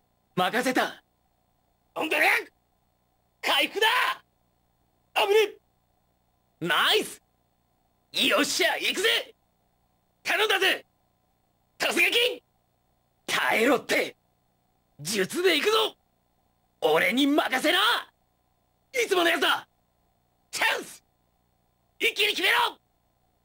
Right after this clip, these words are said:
あー、なんか納得いかねえ。間に合わなかったか。我ながら素晴らしい連携だ。今こっち来んなって。そうだしょう。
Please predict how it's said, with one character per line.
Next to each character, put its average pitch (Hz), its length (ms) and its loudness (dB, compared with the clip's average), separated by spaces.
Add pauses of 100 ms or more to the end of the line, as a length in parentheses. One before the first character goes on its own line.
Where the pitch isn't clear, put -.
(120)
あ 277 600 0
ー、 339 120 4
な 285 140 4
ん 320 180 0
か 370 220 0
納 320 160 2
得 302 300 -2
い 294 80 0
か 302 100 2
ね 311 380 4
え。 - 140 -10 (840)
間 254 260 2
に 214 120 2
合 240 100 2
わ 269 80 2
な 254 80 2
か 202 80 -2
っ 202 40 -10
た - 120 -2
か。 185 360 -2 (840)
我 254 400 2
な 254 100 2
が 247 120 2
ら 247 100 2
素 254 220 0
晴 233 120 2
ら 330 100 -2
し - 120 -2 (140)
い - 20 4
連 285 180 4
携 277 160 2
だ。 247 400 0 (960)
今 175 360 0
こ 208 100 0
っ 220 60 0
ち 320 160 -4
来 440 180 2
ん 453 60 0
な 370 80 2
っ - 40 -12
て。 - 360 -4 (880)
そ - 320 -4
う 381 40 2
だ 339 120 0
し 349 80 0
ょ 370 200 0
う。 - 80 -20